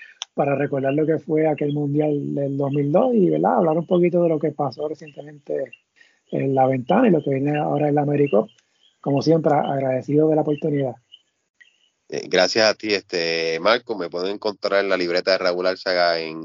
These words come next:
Speaker 2: en Facebook, en arroba Raúl Álzaga en Twitter y en raúl punto álzaga punto nueve en,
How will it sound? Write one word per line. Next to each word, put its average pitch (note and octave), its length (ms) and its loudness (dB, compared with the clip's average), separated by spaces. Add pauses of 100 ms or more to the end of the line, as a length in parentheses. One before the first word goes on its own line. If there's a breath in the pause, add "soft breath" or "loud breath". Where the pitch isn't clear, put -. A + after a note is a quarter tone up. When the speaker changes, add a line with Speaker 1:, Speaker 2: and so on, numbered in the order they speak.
Speaker 2:
en E2 140 -12
Facebook, A2+ 640 -4 (520)
en E2 220 -6
arroba F2+ 420 2
Raúl F#2 360 -2
Álzaga F#2 480 -2
en F#2 160 -8
Twitter A2+ 500 -4 (680)
y F2+ 120 -6
en D#2+ 160 -4
raúl E2+ 340 0
punto A#2 520 2
álzaga G#2 420 0
punto G#2 460 -6
nueve F#2 480 0
en, D2 520 -8